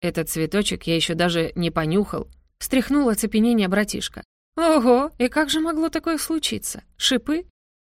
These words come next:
"Это даже не шипы, это..." Растерялся тот в поисках подходящего сравнения. "Пики",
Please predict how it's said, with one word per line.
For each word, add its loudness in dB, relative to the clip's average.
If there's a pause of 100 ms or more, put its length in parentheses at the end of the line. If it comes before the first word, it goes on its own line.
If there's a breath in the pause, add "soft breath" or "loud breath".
(280)
"Это 2
даже 2
не 0
шипы, 0 (300)
это..." 2 (420 soft breath)
Растерялся 2
тот -4
в -18
поисках -2
подходящего -2
сравнения. -2 (360)
"Пики", 4